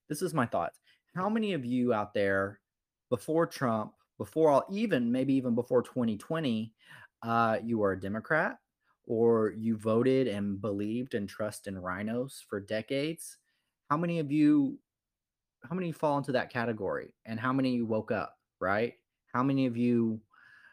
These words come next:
uh, saw the truth and said, "You know what? I've been supporting the wrong party or I've been supporting the wrong people. I've been supporting evil and have had no idea," right? Look at Trump. Before this,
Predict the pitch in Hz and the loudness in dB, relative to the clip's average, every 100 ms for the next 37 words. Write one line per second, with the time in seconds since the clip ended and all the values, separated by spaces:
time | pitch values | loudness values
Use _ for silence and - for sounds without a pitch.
0 | _ - 107 107 104 98 - - 117 107 | _ -2 2 4 4 2 -2 0 2 2
1 | 104 - 131 214 247 - _ _ - 117 | 0 -2 0 0 -4 -10 _ _ -10 -2
2 | 123 110 113 110 110 143 - 107 104 107 | 0 0 0 0 4 4 4 -2 -4 -6
3 | 113 - 117 113 104 104 107 104 113 113 | -8 -4 -2 0 -2 -2 -4 -4 -2 0
4 | 135 135 95 101 98 - - 104 101 98 | 0 0 -2 -2 -10 -14 -6 -4 -4 -4
5 | 98 98 92 117 110 139 107 101 101 98 | -4 -4 -6 -6 -2 0 0 -2 -8 -6
6 | 107 101 98 107 107 120 110 98 101 98 | -4 -4 -4 -8 -4 -4 -4 -8 -8 -6
7 | 98 98 92 87 98 58 - _ _ _ | -4 -4 -4 -6 -6 -6 -12 _ _ _
8 | - 104 113 67 - _ _ 127 131 - | -2 0 2 -2 -6 _ _ -4 -4 -4
9 | 165 123 - _ _ _ _ - - 165 | -2 -2 -4 _ _ _ _ -12 -4 2
10 | 240 123 110 - - | 4 2 -2 -6 -14